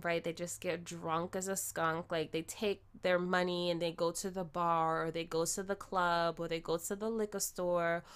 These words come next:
or they go, they gamble it or whatever the case may be. It's just coming across as, like, really irresponsible. And,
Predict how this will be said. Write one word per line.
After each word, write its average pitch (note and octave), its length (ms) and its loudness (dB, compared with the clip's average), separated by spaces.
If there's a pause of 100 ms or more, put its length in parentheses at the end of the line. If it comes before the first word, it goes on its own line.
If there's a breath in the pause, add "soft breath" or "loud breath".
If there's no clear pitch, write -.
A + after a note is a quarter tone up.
(220 loud breath)
or F3 120 2
they F3+ 100 4
go, F3+ 340 6
they F#3 200 4
gamble E3+ 540 2
it E3 220 2
or D#3+ 100 0
whatever F3 300 2
the F#3 80 -14
case - 220 -8
may F3+ 80 0
be. E3+ 240 0
It's - 260 -2
just G#3 220 0
coming G#3+ 260 4
across F3+ 480 2
as, E3+ 160 -4
like, E3 200 -4
really F#3+ 300 0
irresponsible. F#3 920 0 (400 loud breath)
And, F#3 540 4